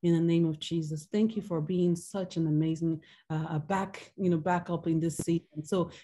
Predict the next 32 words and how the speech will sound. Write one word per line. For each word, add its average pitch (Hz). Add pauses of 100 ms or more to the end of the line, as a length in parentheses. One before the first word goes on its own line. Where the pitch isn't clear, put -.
everyone 233
that 170
has, 170
uh, 151
been 180
a, 160
a, 143 (140)
a 147
volunteer, 175
you 175
will 170
receive, 208 (320)
uh, -
our 160
free 214
books. 214
Sister, 185 (100)
uh, 165 (100)
Kemi 208
Daniels, 185
Doctor 170
Sister 175
K 214
D 233 (220)
has 202
the 190
book 208
titled 185 (420)
R 214
E 196
S 175
T, 160